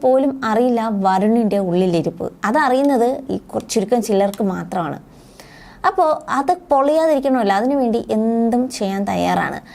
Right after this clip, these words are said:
അങ്ങനെ ഇവർ, ആ, എന്തായാലും ഇതിലൊരു തീരുമാനം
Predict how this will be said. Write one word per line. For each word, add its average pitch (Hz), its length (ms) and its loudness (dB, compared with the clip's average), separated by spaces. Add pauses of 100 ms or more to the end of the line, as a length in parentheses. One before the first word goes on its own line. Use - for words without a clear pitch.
(300)
അങ്ങനെ 302 320 2 (240)
ഇവർ, 240 160 2 (440)
ആ, - 20 4 (220)
എന്തായാലും 254 340 2
ഇതിലൊരു 285 420 2
തീരുമാനം 247 480 0